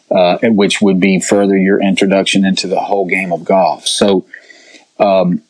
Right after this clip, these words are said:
we're pretty comfortable with, with this because we are very much going to respect Mister Tillinghast's work. Um, so the, the, the specifics of that include,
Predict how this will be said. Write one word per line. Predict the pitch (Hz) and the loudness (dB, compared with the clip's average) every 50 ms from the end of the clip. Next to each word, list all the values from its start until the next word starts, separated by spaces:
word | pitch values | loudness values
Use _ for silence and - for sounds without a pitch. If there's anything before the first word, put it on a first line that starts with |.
| _ _ - | _ _ -6
we're | - - - 113 117 139 160 | -4 -2 0 2 4 2 2
pretty | 156 - - 156 147 131 104 | 0 0 0 2 2 2 0
comfortable | - - - 127 123 123 - 139 131 135 135 131 127 - | 0 0 2 2 0 2 0 0 2 2 2 2 2 2
with, | 117 127 127 123 - - - | 2 2 2 0 -2 -4 -2
with | 165 131 123 113 - - | 0 0 0 0 0 0
this | 127 120 123 131 - - - - | 0 2 2 0 -2 -6 -6 -6
because | - 101 104 101 85 - - - 120 120 120 113 104 - | -4 -2 -2 -2 -2 -2 0 0 2 2 2 2 0 0
we | 98 107 120 117 | 2 2 4 4
are | 104 95 87 80 | 2 2 0 -2
very | 85 90 87 90 104 107 113 117 113 107 98 90 | -4 -8 -4 -2 0 2 2 2 2 2 2 2
much | 85 87 87 90 95 107 117 - - - - - - _ _ _ _ _ _ - _ - | 0 0 2 2 2 2 2 0 -2 -4 -4 -6 -8 _ _ _ _ _ _ -16 _ -2
going | 107 98 104 101 98 98 98 87 | 0 0 2 2 2 0 0 -2
to | - - - - 104 98 95 95 90 90 87 - - | -2 -2 -2 0 0 2 2 2 2 0 0 0 -2
respect | - 120 120 - - - - - - 107 101 101 - - _ - - - - _ - | 0 0 0 0 -2 -6 -6 -4 -2 0 0 0 -2 -6 _ -16 -16 -16 -18 _ -4
Mister | 107 101 95 - - 104 | -2 0 0 0 -2 -2
Tillinghast's | 87 - 113 101 101 98 92 92 98 92 92 90 - - - | -2 0 0 0 0 0 0 0 2 2 0 0 -2 -6 -6
work. | 151 110 95 98 98 98 - - - - _ _ _ _ _ _ _ - | -2 0 2 2 2 0 -2 -8 -14 -20 _ _ _ _ _ _ _ -4
Um, | - 92 87 85 85 85 - - _ - | -2 0 2 2 0 -2 -4 -6 _ -10
so | - - - 104 98 95 - - - | -6 -2 0 0 0 -2 -4 -6 -4
the, | 110 104 98 - | -2 -2 -2 0
the, | - 104 98 98 101 - | 0 0 0 0 0 -2
the | - 110 101 98 95 92 90 92 - - - | -2 -2 0 2 2 2 2 0 -2 -4 -6
specifics | - - - - - - 151 147 - 120 - - - | -8 -4 -2 -2 0 0 0 0 0 -2 -2 0 -2
of | 95 90 | -2 0
that | 98 95 95 92 95 - - | 0 2 2 2 0 0 0
include, | - 95 92 90 - - 110 104 101 98 95 87 82 | -2 0 0 0 0 0 0 0 0 0 0 -2 -4